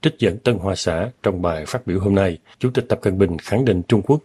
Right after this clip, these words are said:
sẽ luôn là một người xây dựng hòa bình thế giới và một người bảo vệ trật tự và luật lệ quốc tế. Rõ ràng là ám chỉ Hoa Kỳ, Chủ tịch Trung Quốc tuyên bố các luật lệ và trật tự quốc tế không thể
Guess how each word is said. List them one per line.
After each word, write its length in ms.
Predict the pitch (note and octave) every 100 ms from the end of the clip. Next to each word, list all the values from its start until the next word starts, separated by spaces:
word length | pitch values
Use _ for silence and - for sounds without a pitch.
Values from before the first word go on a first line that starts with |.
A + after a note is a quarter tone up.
| -
sẽ 220 | - G2
luôn 300 | C3 C3 G#2+ G2
là 140 | F#2
một 220 | E2 -
người 160 | F#2+ D#2+
xây 220 | - A2+
dựng 220 | E2+ E2
hòa 160 | G2 F2+
bình 220 | E2 D2+
thế 100 | -
giới 280 | G2 G2 B2+ - - - -
và 300 | F#2 F2 D#2+
một 180 | D#2 D#2+
người 180 | G2 D#2+
bảo 180 | D#2 F#2+
vệ 240 | A2 D#2+ D#2
trật 200 | F#2+ -
tự 240 | E2 D2+ D#2 -
và 220 | F#2 D#2+ D2
luật 260 | F2+ -
lệ 120 | D2+
quốc 220 | - - -
tế. 180 | G#2 - _ _ _
Rõ 140 | - G2
ràng 300 | A2 F2+ D#2 -
là 240 | F2 D#2+
ám 220 | D#2+ G#2 B2
chỉ 120 | G#2+
Hoa 160 | G#2 G2+
Kỳ, 300 | - F2+ D2+ - - - _
Chủ 120 | A#2+ A#2
tịch 100 | G2+
Trung 120 | A2+
Quốc 180 | G2+ C3 -
tuyên 220 | A#2+ G2
bố 200 | G2 C3 -
các 260 | C3 -
luật 200 | A2 -
lệ 220 | F#2+ E2+
và 160 | F2+ E2 -
trật 180 | G#2+ -
tự 140 | E2+
quốc 220 | - A#2
tế 240 | - G#2+ D3+ _ _
không 300 | - - B2+
thể 280 | G2 F2 A2+